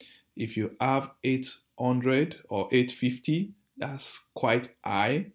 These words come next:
That shows, according to fico, that you are reliable, responsible manager of your money. The, so fico, that's also called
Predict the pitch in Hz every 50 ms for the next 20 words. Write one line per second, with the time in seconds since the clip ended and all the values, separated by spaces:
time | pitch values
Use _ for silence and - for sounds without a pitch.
0 | _ _ - - - - _ _ _ - - - 123 127 123 - - - - -
1 | 123 120 123 123 123 120 117 - - - - - - 113 - 104 104 - - 123
2 | 117 117 113 110 - 104 95 - - 139 143 143 147 - - 107 101 101 101 98
3 | 95 95 104 98 98 95 - - - - - - - 104 110 117 117 - - -
4 | 104 101 95 95 95 87 80 90 101 101 101 101 101 107 117 117 120 123 131 127
5 | 123 127 131 - - - - 110 104 - - - - 120 113 113 - - 117 104
6 | 117 117 110 107 110 107 - - - - _ _ _ _ 104 107 110 110 110 110
7 | 107 104 98 110 104 101 101 104 101 - - 104 - - 104 95 92 92 101 117
8 | 120 110 98 82 - - _ _ _ _ _ _ _ _ _ - 98 98 - -
9 | - - 165 156 151 147 - - - 175 165 190 190 - - 123 107 107 113 123
10 | 127 - 120 123 123 123 - - - - - - 127 131 139 135 - 139 127 131
11 | - - 123 120 117 113